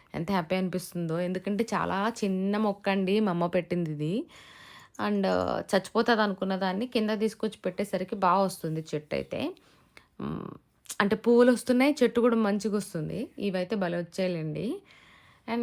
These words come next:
నెక్స్ట్ వచ్చేసి ఏంటంటే ఈ సెంటు జాజుల చెట్టుకి ఇంకా హ్యాపీ ఫీల్ అవ్వాలి, ఎందుకంటే ఇది నేను వద్దని చెప్పేసి పురుగు వస్తుందని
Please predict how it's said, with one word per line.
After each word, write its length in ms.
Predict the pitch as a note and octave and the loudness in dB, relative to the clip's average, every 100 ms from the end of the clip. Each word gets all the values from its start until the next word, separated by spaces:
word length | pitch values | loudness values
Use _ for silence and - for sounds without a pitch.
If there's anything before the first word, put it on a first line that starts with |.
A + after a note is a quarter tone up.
| A3+ | 0
నెక్స్ట్ 300 | A3+ A3+ A#3+ | 0 0 -2
వచ్చేసి 360 | A#3 A3+ A3 A3+ | 0 -2 -2 -2
ఏంటంటే 680 | G#3 G#3 G3 C#4 D#4+ D#4+ - - | -2 -2 -4 -2 -4 -6 -12 -6
ఈ 460 | G#3 G#3 G#3 G3 F3+ | -4 0 0 0 -2
సెంటు 260 | G3 G3+ A3+ | -2 0 2
జాజుల 440 | A3 A#3+ A3+ A#3 A3 | 2 2 2 0 0
చెట్టుకి 300 | G3 G3+ A3+ | -4 -4 -2
ఇంకా 300 | F#3+ F#3 A#3 A#3+ D4 D4+ - - G3 | -2 2 4 6 6 2 0 -6 -2
హ్యాపీ 360 | G3 G3 A#3 | -2 4 2
ఫీల్ 240 | A3+ G3+ F3 | 4 4 4
అవ్వాలి, 300 | D#3+ D#3+ D#3+ | 2 0 0
ఎందుకంటే 500 | F3 G3 G3+ B3 C4+ | 0 0 0 2 2
ఇది 160 | G3+ | 4
నేను 220 | G3+ F#3+ | 4 4
వద్దని 280 | F3+ F3+ A3+ G#3+ | 4 6 6 4
చెప్పేసి 320 | G3+ F#3 B3 | 2 2 2
పురుగు 320 | A#3+ G#3 G#3 | 2 4 4
వస్తుందని 640 | A3+ G3 E3 D#3 F3+ A4 | 4 2 2 0 0 -2